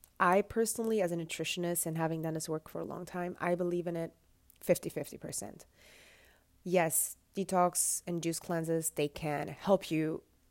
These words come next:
lead you to quick weight loss. But at the end of the day, you're really, really cutting calories. If you're doing a juice cleanse, for example, you're e-,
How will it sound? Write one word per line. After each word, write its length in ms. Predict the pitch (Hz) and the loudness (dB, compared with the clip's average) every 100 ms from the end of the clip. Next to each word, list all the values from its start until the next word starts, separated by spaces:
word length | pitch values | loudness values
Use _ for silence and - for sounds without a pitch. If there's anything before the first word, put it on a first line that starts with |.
| _ _ - - | _ _ -20 -2
lead 400 | 190 196 175 165 | 2 2 0 -2
you 140 | 175 | -4
to 180 | 165 175 | -4 -8
quick 360 | - - 170 165 | -10 -4 -2 2
weight 200 | 147 - | 2 2
loss. 260 | - - | -6 -6
But 180 | - 175 | -2 -2
at 140 | 175 - | -2 -2
the 120 | 180 | 0
end 100 | 185 | 0
of 100 | 180 | 0
the 80 | 175 | 0
day, 240 | 170 165 | 0 0
you're 440 | 143 156 180 175 147 | -6 -2 0 0 -4
really, 540 | 156 185 185 175 170 165 | -2 0 2 0 0 -2
really 240 | 160 156 | -2 -4
cutting 320 | 156 - 156 | -6 -6 -6
calories. 440 | 156 156 151 165 - | -6 -6 -6 -6 -6
If 80 | - | -6
you're 80 | |
doing 260 | 165 208 233 | -4 -2 -2
a 40 | |
juice 280 | 202 147 160 | -4 -4 -8
cleanse, 260 | - 185 175 | -6 -6 -6
for 160 | 185 | -4
example, 640 | 180 175 185 185 190 190 190 - - - - - | -4 -2 -4 -4 -2 -4 -4 -12 -20 -20 -20 -14
you're 180 | - 151 - | -8 -8 -8
e-, 180 | 170 | -4